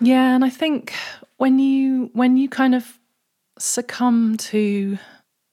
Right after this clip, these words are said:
you know, let go and allow other people to bring in their ideas, you, you, you very quickly realise that they're gonna bring something into the mix that you're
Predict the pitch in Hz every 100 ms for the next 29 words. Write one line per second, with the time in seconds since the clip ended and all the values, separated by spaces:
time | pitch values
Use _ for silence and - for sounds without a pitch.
0 | _ _ _ 233 208 196 220 - - 208
1 | 175 175 - 190 185 196 190 190 196 190
2 | - 175 - 180 - 175 175 - _ 202
3 | 208 196 190 185 185 180 185 196 196 175
4 | 170 165 185 180 175 208 202 185 _ 220
5 | 202 202 196 202 196 - 190 190 196 185
6 | 175 180 175 - 170 170 _ _ - -
7 | - _ _ _ _ _ _ _ _ _
8 | _ _ - 190 233 262 262 233 233 214
9 | 214 208 208 208 202 - 208 196 208 -
10 | - - - 185 202 190 185 185